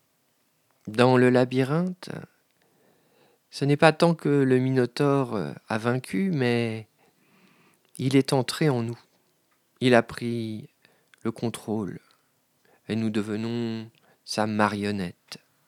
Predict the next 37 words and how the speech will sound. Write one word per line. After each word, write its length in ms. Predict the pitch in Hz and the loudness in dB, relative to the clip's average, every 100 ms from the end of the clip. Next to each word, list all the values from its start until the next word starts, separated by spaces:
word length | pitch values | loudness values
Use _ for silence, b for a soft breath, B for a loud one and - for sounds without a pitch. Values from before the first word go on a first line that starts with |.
| _ _ _ _ _ _ _ _ _ _ _ _ B B B B - | _ _ _ _ _ _ _ _ _ _ _ _ B B B B 0
Celle 380 | - 190 208 | 4 6 6
ou 100 | 190 | 2
celui 460 | 175 - 175 180 202 | 0 2 2 -2 -6
qui 160 | - 160 | -6 2
n'accède 500 | 160 156 - 165 - | 2 2 -2 -2 -4
plus 320 | - 175 196 | -14 -8 -8
ou 160 | 180 143 | -4 -2
renonce 480 | 147 156 170 165 | -2 -4 -6 -4
à 40 | 151 | -2
la 120 | 127 | -2
quête 300 | - 170 160 | -2 -4 -4
de 100 | 143 | -4
sens, 680 | 135 - 143 151 156 - - | -4 -2 -4 -6 -8 -10 -10
au 60 | 127 | -8
fruit 380 | - - 180 175 | -6 -4 -6 -6
du 100 | 160 | -2
langage, 720 | 135 131 127 131 135 131 - B B B - | -2 2 4 4 2 -4 -12 B B B 4
à 80 | |
la 100 | 135 | 4
construction 760 | - 190 185 - 165 - 185 185 | 4 -2 -4 -4 -4 -4 -2 -4
de 120 | 156 | -4
son 260 | - 139 139 | -4 -2 0
être 320 | 151 - - - | 0 -2 -12 -16
ou 80 | 123 | -8
de 100 | 113 | -6
son 320 | - 107 104 | -6 -6 2
âme, 460 | 127 143 143 143 - B B B B _ | 2 2 -4 -8 -10 B B B B _
tombe 240 | 147 147 143 | -4 2 4
alors 460 | 139 139 180 156 | 4 4 2 0
dans 140 | 123 123 | -6 -4
ce 180 | - | -4
que 200 | 127 - | -6 -10
Nietzsche 580 | 131 135 151 175 - - | -10 -8 -8 -4 0 2
a 80 | 135 | 0
nommé 320 | 135 131 143 | -2 -2 -2
le 120 | 147 | 0
ressentiment. 760 | 123 135 - 139 131 139 131 | -2 -2 -2 -4 -6 -10 -10